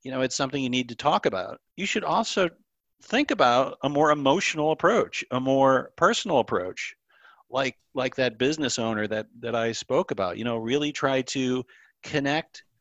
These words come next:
with your, your suppliers, your, your customers, everybody on a more personal, human level. And I, I think that's, that's really something that,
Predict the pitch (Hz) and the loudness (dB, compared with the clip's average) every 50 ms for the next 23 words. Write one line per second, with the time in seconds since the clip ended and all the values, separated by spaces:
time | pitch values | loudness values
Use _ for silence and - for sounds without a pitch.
0 | _ _ _ _ _ 131 135 131 120 113 110 113 110 107 107 - 113 110 104 101 | _ _ _ _ _ 0 2 2 2 2 0 2 2 2 2 0 -2 -6 -6 -4
1 | - - 110 - - - - 139 147 147 147 147 147 147 147 151 147 131 120 101 | -6 -6 -8 -10 -10 -4 0 2 2 4 4 2 2 2 2 2 0 0 -2 -4
2 | 101 98 104 110 110 107 104 - - - 170 165 165 - - 170 165 160 160 160 | -4 -4 -4 -6 -8 -8 -8 -10 -2 0 0 0 0 -2 -4 -4 -4 -4 -2 -2
3 | 160 156 156 156 143 - - - - 127 185 226 208 151 127 120 110 110 117 - | -2 0 -2 -2 -2 -4 -8 -6 -4 -4 -2 0 -2 0 0 0 0 0 -4 -6
4 | - 113 120 117 120 123 127 127 127 123 117 - - _ _ _ _ _ _ _ | -6 -8 -8 -4 -2 -2 0 0 0 0 -2 -4 -8 _ _ _ _ _ _ _
5 | _ _ _ _ _ _ - - 190 214 - - 165 147 135 127 113 - - 160 | _ _ _ _ _ _ -2 0 0 0 0 -2 0 2 2 2 4 4 4 4
6 | 180 190 151 123 117 120 123 135 143 - _ _ _ 135 156 254 - - 104 101 | 4 2 2 2 0 0 -2 -4 -8 -10 _ _ _ 0 0 2 2 2 -2 -4
7 | - _ _ _ _ 120 123 127 127 123 120 120 117 - - 117 - - 123 117 | -6 _ _ _ _ -8 -6 -4 -4 -2 -4 -4 -4 -4 -4 -4 -2 -2 -2 -2
8 | 117 123 - 151 147 - - 143 131 - - - - - 143 135 131 - - 139 | -4 -4 -6 -6 -6 -2 -2 -4 -4 -4 -6 -8 -6 -4 -4 -4 -4 -6 -8 -4
9 | 139 147 151 147 135 - 139 127 123 131 127 123 123 117 | -2 0 0 0 0 0 0 -2 -2 -2 -4 -4 -6 -6